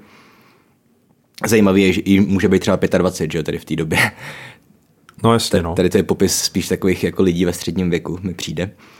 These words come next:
Speaker 1: Ale to je jedno. Ale co jsem chtěl říct, eh, v celém Harry Potterovi prostě platí takový to starý, v podstatě středověký pravidlo,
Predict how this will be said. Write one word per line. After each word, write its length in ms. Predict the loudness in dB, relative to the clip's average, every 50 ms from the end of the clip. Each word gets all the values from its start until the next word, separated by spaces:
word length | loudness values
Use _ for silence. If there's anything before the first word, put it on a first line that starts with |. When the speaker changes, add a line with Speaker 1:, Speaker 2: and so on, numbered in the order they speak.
| -20 -20 -20 -18 -18 -16 -8 -2
Speaker 1:
Ale 160 | 0 0 2
to 80 | 4 4
je 60 | 4
jedno. 280 | 4 4 2 -4 -6 -6 -4
Ale 100 | -4 -2
co 100 | -2 0
jsem 140 | 0 0 2
chtěl 200 | 2 4 2 2
říct, 420 | 2 2 0 -2 -2 -4 -8 -8
eh, 560 | -12 -16 _ _ _ _ _ -4 -2 0 0 0
v 60 | -2
celém 300 | -2 0 2 4 4 4
Harry 180 | 4 2 2
Potterovi 580 | 2 0 -2 0 0 0 0 -2 -2 -4 -4 -6 -8 -6
prostě 300 | -6 -6 -6 -4 -6 -2
platí 500 | -2 -2 -2 -2 -6 -8 -6 -6 -6 -8 -10 -10 -6
takový 240 | -4 0 2 2 2
to 80 | 2
starý, 540 | -2 -2 0 0 0 2 2 2 2 0 -2
v 140 | -6 -8 -8
podstatě 360 | -8 -8 -6 -6 -4 -4 -4
středověký 500 | -4 -2 -2 2 2 2 2 2 0 -2
pravidlo, 440 | 0 0 -2 -2 -2 -2 -4 -6